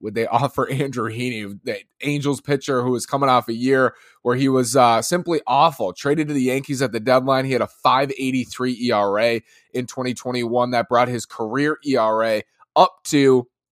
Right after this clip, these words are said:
a non-remarkable four seventy-two. That's ten percent below league average. It's not like there's underlying numbers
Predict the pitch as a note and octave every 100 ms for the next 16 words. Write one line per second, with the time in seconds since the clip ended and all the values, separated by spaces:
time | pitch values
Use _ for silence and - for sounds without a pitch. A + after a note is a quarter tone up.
0 | - B2+ A#2+ - G2+ B2 D#3 F3 D#3 D3
1 | D3 B2 A2 G#2+ G2 _ _ - D3 E3
2 | D3+ - D#3+ D3 B2+ G2+ - D3+ A#2 G#2+
3 | - - C#3+ D3+ C#3+ - C#3 G#2+ A2+ A#2
4 | G#2+ G#2 C#3 D3 D3 C#3+ - _ _ -
5 | C#3 C3+ C3 G#2+ - B2+ B2+ B2+ B2+ A#2+
6 | A#2 A#2+ B2 A#2+